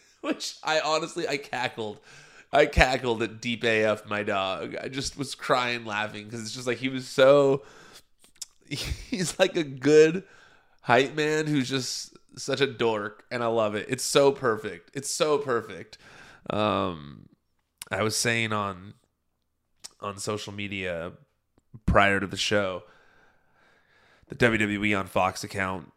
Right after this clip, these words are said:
posted a picture of the Bloodline with Sami Zayn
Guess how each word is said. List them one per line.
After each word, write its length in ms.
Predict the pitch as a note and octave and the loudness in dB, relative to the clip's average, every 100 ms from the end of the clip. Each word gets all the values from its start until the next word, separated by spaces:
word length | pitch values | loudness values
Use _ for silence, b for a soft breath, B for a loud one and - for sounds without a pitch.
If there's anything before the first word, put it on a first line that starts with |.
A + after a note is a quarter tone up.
| _ | _
posted 320 | - G2 - G#2 | 2 2 0 2
a 40 | |
picture 300 | - G2 A2 | 2 2 -2
of 80 | G2+ | -4
the 60 | |
Bloodline 500 | G2 G#2 F#2+ G2+ F#2+ | -4 -4 -2 -2 -6
with 100 | G2 | -6
Sami 300 | - G2+ G2 | -4 -4 -4
Zayn 500 | G2+ G2+ G2 F#2+ G2+ | -4 -4 -4 -6 -12